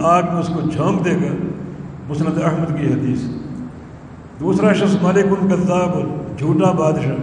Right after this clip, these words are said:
وقت کا حاکم حکمران ہو اور وہ جھوٹ پہ جھوٹ بولے۔ اور تیسرا شخص فرمایا کہ عائل مستکبر،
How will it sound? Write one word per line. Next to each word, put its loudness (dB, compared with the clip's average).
وقت -2
کا 2
حاکم 2
حکمران 0
ہو -4
اور -6
وہ 2
جھوٹ 4
پہ 6
جھوٹ 4
بولے۔ 2
اور -4
تیسرا 2
شخص 0
فرمایا 2
کہ 0
عائل 6
مستکبر، 2